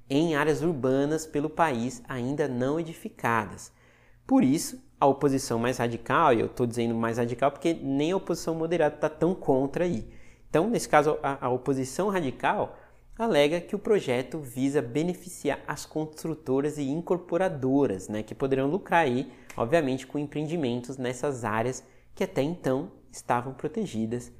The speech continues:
pelo judiciário. É complicado? Sim. Polêmico? Sim. E você,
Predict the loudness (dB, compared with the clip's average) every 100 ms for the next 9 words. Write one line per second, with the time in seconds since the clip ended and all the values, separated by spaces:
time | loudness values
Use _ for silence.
0 | -20 -20 -16 0 2 2 -2 -4 -4 -6
1 | -8 -10 -6 -4 -2 -6 -10 -18 -20 -20
2 | -20 -18 -8 -6 -6 -2 -2 -2 0 6
3 | 6 4 -12 -20 -20 -12 -2 0 -2 -6
4 | -20 _ -20 -12 -4 2 4 2 -4 -20
5 | -20 -20 -14 -4 -4 -4 -8 -20 -20 -20
6 | -20 -6 0 2 2 2 -4